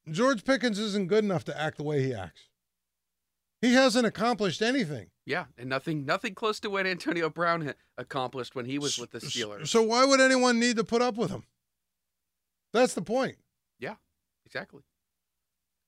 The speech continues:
Speaker 1: To me, I bench him. And if he doesn't work out and then I bring him back for the last two games, and if he's still acting like a ding-a-ling for two games, guess what? Then I probably think about either cutting him or trading him. Actually, probably trading him. I trade him on,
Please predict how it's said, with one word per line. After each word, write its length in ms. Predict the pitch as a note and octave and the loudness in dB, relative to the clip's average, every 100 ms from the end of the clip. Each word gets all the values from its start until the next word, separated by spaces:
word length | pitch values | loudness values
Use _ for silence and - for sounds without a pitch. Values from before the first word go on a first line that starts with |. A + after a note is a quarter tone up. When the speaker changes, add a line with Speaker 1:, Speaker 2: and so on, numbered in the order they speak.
| _ - | _ -2
Speaker 1:
To 80 | |
me, 240 | F#3+ B3+ C#4 | 4 6 8
I 100 | B3 | 8
bench 380 | F#3+ B3+ C4+ E3+ | 6 4 4 0
him. 180 | G2 - | -2 -4
And 100 | D#3+ | -2
if 80 | G3+ | 0
he 80 | G#3+ | 2
doesn't 320 | A#3 A#3+ A#3 | 4 4 4
work 240 | A#3+ A#3 | 2 4
out 140 | A#3+ B3 | 4 4
and 80 | |
then 120 | A#3 A3+ | 4 2
I 80 | |
bring 200 | G#3+ A#3 | 4 2
him 80 | A#3 | 2
back 220 | A3 A#3 | 4 4
for 80 | G3 | 2
the 60 | A3 | 0
last 300 | A3 A#3 A3 | 2 0 -2
two 140 | A#3 | -4
games, 340 | G3+ A#3 B3 G#3 | -2 -2 0 -2
and 100 | F#3+ | -2
if 60 | |
he's 100 | G#3 | -4
still 280 | - A3 A3 | -2 -2 2
acting 260 | A3+ G#3+ G#3+ | 2 2 0
like 140 | A3 | 0
a 80 | G#3 | 0
ding-a-ling 460 | G#3+ A3 A3 A3+ | 0 0 0 0
for 100 | F#3+ | -2
two 200 | F#3 A3 G#3 | -4 -4 -2
games, 340 | A#3 B3+ F#3 | 0 -2 -2
guess 260 | A3 A3 G3+ | -2 -4 -2
what? 220 | A#3 F3 | -4 -2
Then 120 | G3+ | 2
I 100 | G#3+ | 2
probably 320 | G#3+ A3 A3 | 2 4 2
think 200 | G#3 G#3+ | 2 0
about 300 | G#3 G3+ G3+ | 0 2 4
either 180 | G#3 G3 | 4 2
cutting 320 | G#3 G#3+ G#3+ | 2 0 2
him 80 | A3 | -2
or 80 | A3+ | -2
trading 320 | G#3+ A#3 A#3 | 0 0 0
him. 120 | D#3+ | 2
Actually, 260 | G3 - G3+ | 0 0 -2
probably 260 | A3 G#3+ | 0 0
trading 320 | A3 A3 B3+ F#3+ | -2 0 0 0
him. 100 | C#3 | -4
I 100 | C#3 | -2
trade 280 | F#3+ G#3 | 2 4
him 100 | G#3+ | 4
on, 300 | G#3 G#3 G3 | 4 4 2